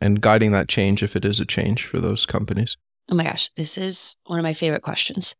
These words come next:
Speaker 2: Let me take it in, in two angles, because there's one, the maturity of the person and where you are in your career and what you want.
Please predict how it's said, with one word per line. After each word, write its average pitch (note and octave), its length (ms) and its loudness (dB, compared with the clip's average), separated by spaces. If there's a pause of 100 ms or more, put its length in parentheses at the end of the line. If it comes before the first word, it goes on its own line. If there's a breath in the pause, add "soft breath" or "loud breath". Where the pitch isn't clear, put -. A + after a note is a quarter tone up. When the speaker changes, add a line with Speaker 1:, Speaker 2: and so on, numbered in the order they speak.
(140)
Speaker 2:
Let F#3+ 140 6
me D4 180 8
take D4 240 0
it C4 120 4
in, F#3 220 6 (220)
in E3+ 140 4
two E3+ 260 4
angles, - 420 0
because F3 540 2 (120)
there's F3+ 360 4
one, G3 260 6
the B3 80 8
maturity G#3 540 4
of F3 80 2
the E3 80 2
person C4+ 500 4 (240)
and E3+ 140 8
where E3 80 8
you G3+ 180 6
are A#3 140 6
in A#3 80 6
your G#3+ 100 6
career E3+ 380 6
and D3+ 120 8
what D3+ 140 4
you F#3 140 4
want. C3+ 260 4